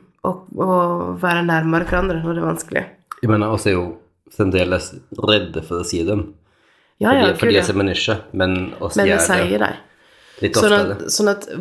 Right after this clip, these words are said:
Speaker 1: <laughs> det som ville skjedd før, var at jeg ville ha, eh, tatt avstand ifra deg
Speaker 2: Mm.
Speaker 1: på en sånn veke.
Speaker 2: Mm.
Speaker 1: Ehm, og ingenting av det her er lett å prate om, by the way. Sånn,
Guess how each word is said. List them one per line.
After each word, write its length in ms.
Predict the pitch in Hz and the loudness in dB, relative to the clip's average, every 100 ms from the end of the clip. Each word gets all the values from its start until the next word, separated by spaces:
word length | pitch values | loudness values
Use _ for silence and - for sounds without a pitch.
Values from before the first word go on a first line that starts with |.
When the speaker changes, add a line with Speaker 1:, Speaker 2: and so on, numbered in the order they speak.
| 175 | -4
Speaker 1:
<laughs> 260 | - 127 208 | -2 0 0
det 120 | 202 | 2
som 80 | 220 | 2
ville 140 | 196 190 | 2 2
skjedd 200 | 208 190 | 0 -2
før, 420 | - - 240 247 202 | -4 0 2 4 2
var 200 | 185 190 | 2 2
at 80 | - | 0
jeg 220 | 196 185 | -2 -2
ville 460 | 190 180 180 185 180 175 | -2 0 -2 -2 -2 -2
ha, 160 | 180 180 180 180 - _ _ - _ _ _ _ - | -2 0 0 -2 -8 _ _ -20 _ _ _ _ -2
eh, 760 | 190 180 180 185 185 64 52 - - _ | 0 2 0 -2 -4 -4 -4 -6 -12 _
tatt 180 | - 190 | -6 -4
avstand 720 | - 170 165 - - 85 85 - - _ _ _ _ _ _ _ _ _ _ _ _ - | -2 -2 -2 -6 -4 -2 -4 -10 -20 _ _ _ _ _ _ _ _ _ _ _ _ -14
ifra 220 | - 175 | -6 -4
deg 300 | 170 - - - - _ _ _ - | -4 -6 -6 -16 -20 _ _ _ -6
Speaker 2:
Mm. 280 | 107 92 95 - | -4 -4 -8 -8
Speaker 1:
på 80 | |
en 60 | 170 | -6
sånn 160 | 170 160 | -2 -2
veke. 300 | 127 - - - _ | -2 -4 -6 -8 _
Speaker 2:
Mm. 220 | 113 101 110 - - - | -4 -4 -4 -10 -14 -4
Speaker 1:
Ehm, 640 | 95 90 170 180 190 196 - | -2 0 -2 -4 -6 -10 -10
og 140 | - - | -6 0
ingenting 400 | 214 254 254 208 | 2 2 0 0
av 80 | 185 | 0
det 60 | |
her 140 | 180 175 | 0 0
er 60 | 160 | 0
lett 160 | 160 | -4
å 20 | 165 | -6
prate 320 | 151 151 170 | -4 -4 -4
om, 160 | 190 170 | -2 0
by 160 | 160 | 0
the 80 | 156 | 0
way. 140 | 156 165 | 0 2
Sånn, 460 | 165 156 151 156 | 2 2 0 -2